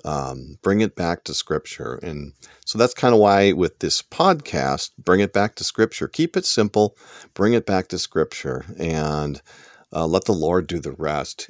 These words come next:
He wants us to fear him, not the earthly fear, not earthly things that we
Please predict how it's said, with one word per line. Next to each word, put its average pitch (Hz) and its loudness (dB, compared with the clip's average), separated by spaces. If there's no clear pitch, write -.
He 113 -2
wants 107 0
us 107 0
to - -8
fear 90 -2
him, 85 -2
not 90 -4
the - -4
earthly 87 0
fear, 64 -6
not 71 -6
earthly 85 -2
things 71 -6
that 71 -6
we 69 -6